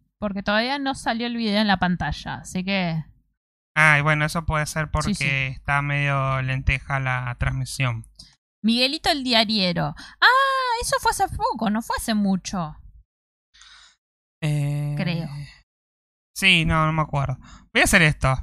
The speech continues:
Speaker 1: Chau,
Speaker 2: Voy a
Speaker 1: campanita, <laughs> dice. Ahora nos amenazan por, por, por no ser tan señores mayores como ellos. Déjame joder.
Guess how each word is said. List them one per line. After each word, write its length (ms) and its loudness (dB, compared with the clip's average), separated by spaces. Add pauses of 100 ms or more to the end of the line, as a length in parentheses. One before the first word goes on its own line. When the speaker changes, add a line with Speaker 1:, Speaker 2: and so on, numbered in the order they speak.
(800)
Speaker 1:
Chau, 120 6
Speaker 2:
Voy 100 6
a 40 8
Speaker 1:
campanita, 760 10
<laughs> 0 -
dice. 300 0 (400)
Ahora 240 6
nos 200 2
amenazan 1080 6
por, 260 -2 (420)
por, 240 0
por 200 4
no 140 6
ser 300 2
tan 240 8
señores 440 2
mayores 400 2
como 260 -2
ellos. 520 0
Déjame 340 0
joder. 680 -4